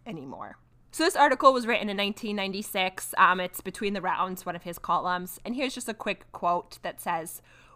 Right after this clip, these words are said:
"Where are the philanthropic owners of old? Yes, there's some out there.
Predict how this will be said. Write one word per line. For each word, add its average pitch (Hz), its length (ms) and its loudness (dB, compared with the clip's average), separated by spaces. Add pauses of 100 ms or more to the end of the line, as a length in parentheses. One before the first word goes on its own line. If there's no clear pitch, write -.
"Where 392 220 2
are 214 240 10
the 202 80 -6
philanthropic 202 760 2
owners 180 340 -2
of 170 100 -8
old? 151 360 -6 (240)
Yes, 226 340 4
there's 381 260 2
some - 240 4
out 202 280 4
there. 220 240 -4